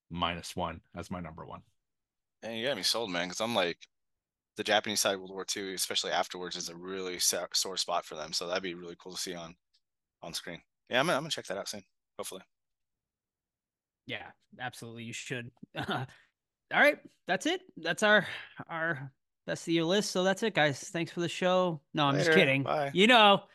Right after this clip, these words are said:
Speaker 2: <laughs>
Speaker 3: you know, it's time.
Speaker 2: Give me the word.
Speaker 3: For, it is time, ladies and gentlemen,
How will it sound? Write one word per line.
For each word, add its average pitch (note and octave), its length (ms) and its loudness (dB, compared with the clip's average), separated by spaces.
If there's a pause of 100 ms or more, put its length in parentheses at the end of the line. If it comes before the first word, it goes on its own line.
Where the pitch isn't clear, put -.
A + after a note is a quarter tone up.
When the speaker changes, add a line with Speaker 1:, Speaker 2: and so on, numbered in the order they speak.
(160)
Speaker 2:
<laughs> - 300 -6
Speaker 3:
you G3 100 6
know, G#3+ 540 10 (800)
it's E3 240 -4
time. C#3 680 2 (120)
Speaker 2:
Give C#3+ 160 4
me D#3 140 6
the C3 200 8
word. G2+ 300 0 (160)
Speaker 3:
For, D#3+ 320 -4 (880)
it E3 220 4
is E3+ 240 4
time, D3 520 4
ladies C3 240 -4
and C3 100 -6
gentlemen, B2 440 -8